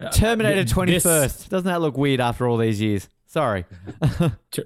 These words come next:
Speaker 1: oh, twenty-first place, yeah.
Speaker 2: Yeah.
Speaker 1: 'Cause we talked about during the Terminator, it's like Terminator two getting the budget it did when the first one was like, it
Speaker 2: Yeah.
Speaker 1: was, it was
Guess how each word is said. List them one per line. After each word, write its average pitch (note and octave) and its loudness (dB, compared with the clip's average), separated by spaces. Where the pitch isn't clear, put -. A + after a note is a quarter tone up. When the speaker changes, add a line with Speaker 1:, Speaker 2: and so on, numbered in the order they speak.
Speaker 1:
oh, F3+ 2
twenty-first F#3 -2
place, E3 -2
yeah. C#3+ 0
Speaker 2:
Yeah. B2+ 0
Speaker 1:
'Cause F#3+ 2
we A#3 2
talked C#4+ 0
about C#4+ 0
during G#3 0
the D#3 -2
Terminator, G3+ 0
it's C3 -4
like C3+ -2
Terminator G#3 2
two F#3 0
getting D#3 2
the C3+ 0
budget D3 0
it A#2 0
did D#3 0
when B2 -2
the G#2+ -2
first D#3+ -2
one C3+ -2
was A#2 -2
like, G#2+ 0
it A#2+ 2
Speaker 2:
Yeah. D3 2
Speaker 1:
was, C#3 -2
it G#2 -20
was - -10